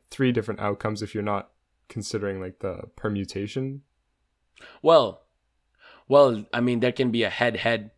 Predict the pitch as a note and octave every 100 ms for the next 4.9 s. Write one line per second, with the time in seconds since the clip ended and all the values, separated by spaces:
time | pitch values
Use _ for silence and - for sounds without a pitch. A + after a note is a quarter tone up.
0 | _ - A#2+ G2+ - A2+ A2 G#2 G#2+ _
1 | _ - - A2+ G#2 G#2+ F#2+ _ - B2
2 | A#2+ A2+ A#2 G#2 - B2+ B2 A#2+ - A#2
3 | - A2+ G#2+ A2 A#2 A#2+ - A2+ G#2+ G2+
4 | G#2+ G2 F#2 - A#2 F#2+ G2 F#2+ -